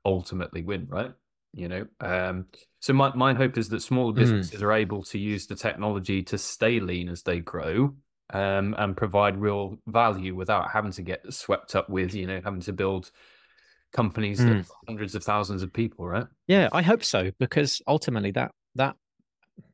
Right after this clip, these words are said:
Speaker 2: absolute sort of power position usually l-, leads to an abuse of absolute power, doesn't it?
Speaker 1: Mm-hmm.
Speaker 2: So, you know, and we see it everywhere. And you, you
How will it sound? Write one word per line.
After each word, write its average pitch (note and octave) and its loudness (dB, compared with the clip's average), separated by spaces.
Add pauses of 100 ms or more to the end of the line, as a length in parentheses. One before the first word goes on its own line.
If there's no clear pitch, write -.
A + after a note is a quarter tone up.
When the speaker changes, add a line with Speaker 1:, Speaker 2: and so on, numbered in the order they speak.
(100)
Speaker 2:
absolute G#2 -2
sort G2+ -2
of - -6
power A2+ 0
position G2 -2 (160)
usually G2+ -4
l-, G2 -12 (120)
leads G#2 -2
to G#2 0
an G2 2
abuse G2+ 2
of - -4
absolute F#2+ -2
power, G2+ 0
doesn't G2+ 0
it? - -6 (340)
Speaker 1:
Mm-hmm. G2 -10 (720)
Speaker 2:
So, A2+ 2
you A2 2
know, A2+ 2
and B2 2
we C3+ 6
see D#3 2
it A#2 2
everywhere. A2 -2
And G#2 -6
you, A#2 -6
you C#3 -4